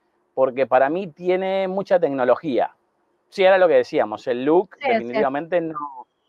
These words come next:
Speaker 1: no parece pre-Kirk.
Speaker 2: Aunque usen cosas que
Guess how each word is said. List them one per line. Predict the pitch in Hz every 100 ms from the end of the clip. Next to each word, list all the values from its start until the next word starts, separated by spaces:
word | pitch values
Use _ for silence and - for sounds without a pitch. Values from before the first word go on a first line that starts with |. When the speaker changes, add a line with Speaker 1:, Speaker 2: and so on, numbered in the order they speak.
| _ -
Speaker 1:
no | 147
parece | 143 135 156 - 131 113 110 107 110 _ _ _
pre-Kirk. | 156 151 - 165 110 - _ _ _ _ _ _ _
Speaker 2:
Aunque | - 285 269 311
usen | 294 294 349 339
cosas | - 339 320 349 370 - _
que | - 269 233